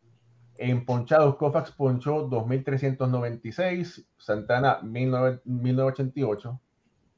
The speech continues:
Eh, en whip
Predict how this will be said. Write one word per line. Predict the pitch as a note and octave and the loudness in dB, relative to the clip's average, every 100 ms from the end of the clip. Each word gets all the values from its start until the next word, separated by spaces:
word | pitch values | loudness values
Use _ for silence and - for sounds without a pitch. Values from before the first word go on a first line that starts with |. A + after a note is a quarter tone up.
| _ _ _ _ _ - | _ _ _ _ _ -10
Eh, | A#2 A#2+ A#2+ A#2 A#2 A2+ - _ _ _ _ _ _ _ _ _ - | -4 -2 0 -2 -2 -6 -10 _ _ _ _ _ _ _ _ _ 0
en | C#3 C3 C3 | 2 4 4
whip | G3+ - | 2 -2